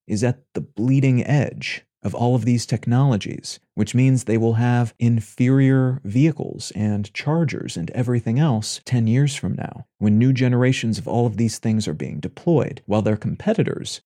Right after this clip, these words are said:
who have been dragging their feet, can just buy the better stuff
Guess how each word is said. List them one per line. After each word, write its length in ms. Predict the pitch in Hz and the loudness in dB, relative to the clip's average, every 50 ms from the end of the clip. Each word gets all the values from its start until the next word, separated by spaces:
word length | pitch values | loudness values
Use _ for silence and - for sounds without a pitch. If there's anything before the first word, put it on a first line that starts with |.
| _ - | _ 0
who 100 | 120 117 | 2 2
have 100 | 107 - | 2 2
been 140 | 113 110 | 2 0
dragging 480 | 101 92 95 113 120 135 131 135 139 135 | 0 0 -2 -2 -2 0 2 2 4 4
their 160 | 135 131 127 | 4 4 2
feet, 460 | - - - 190 151 - - - - _ - | 0 -2 -2 0 0 0 -2 -4 -12 _ 0
can 140 | 127 120 | 2 2
just 320 | 117 127 131 - - 101 90 | 2 2 0 0 -2 -4 -2
buy 320 | 107 107 117 123 127 131 | 0 2 2 2 2 2
the 80 | 117 120 | 2 0
better 260 | 104 113 117 117 117 | 0 0 0 0 0
stuff 540 | - - - 175 156 - - - - - | -2 -2 -2 -2 -2 -4 -6 -10 -16 -20